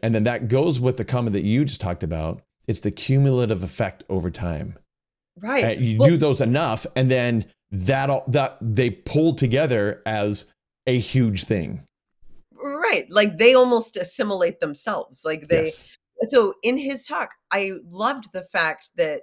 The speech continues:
Speaker 2: he was talking specifically about how do we help our children, other people feel a desire to come closer to Christ. And so as he's talking about,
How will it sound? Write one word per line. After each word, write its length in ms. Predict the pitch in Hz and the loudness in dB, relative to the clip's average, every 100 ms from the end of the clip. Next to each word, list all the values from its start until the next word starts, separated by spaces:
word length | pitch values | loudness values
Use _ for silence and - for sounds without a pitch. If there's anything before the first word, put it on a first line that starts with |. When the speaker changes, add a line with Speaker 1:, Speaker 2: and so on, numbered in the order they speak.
| _ | _
Speaker 2:
he 160 | 175 | -12
was 200 | 196 190 | -10 -10
talking 600 | - 220 220 240 240 226 - | -8 -8 -6 -8 -6 -10 -14
specifically 760 | - 208 214 392 262 160 151 - | -14 -10 -10 -10 -10 -10 -12 -8
about 320 | 151 151 143 - _ | -4 -2 -2 -6 _
how 400 | - 196 202 196 | -6 -2 -2 -4
do 120 | 185 | -6
we 200 | 165 165 - | -10 -10 -6
help 400 | 196 175 - _ _ _ _ _ _ - | -2 -2 -2 _ _ _ _ _ _ -6
our 100 | 160 | -4
children, 420 | 196 175 160 147 | -2 -2 -2 -4
other 200 | - 165 | -2 -2
people 420 | 170 165 147 139 - _ | -4 -8 -6 -6 -10 _
feel 400 | - 196 180 - | -4 0 0 0
a 100 | 160 | -6
desire 640 | 156 143 135 180 185 135 | -6 -10 -2 0 0 -4
to 60 | 131 | -6
come 200 | 151 135 | -10 -10
closer 300 | - 127 123 | -8 -8 -8
to 80 | |
Christ. 300 | - 139 135 | -6 -6 -6
And 120 | 151 165 | -10 -4
so 120 | 165 | -2
as 120 | 160 | -2
he's 220 | 170 165 | -4 -12
talking 480 | - 233 254 180 156 - | -4 -4 -2 -8 -10 -8
about, 500 | 151 143 139 131 | -4 -2 -2 -2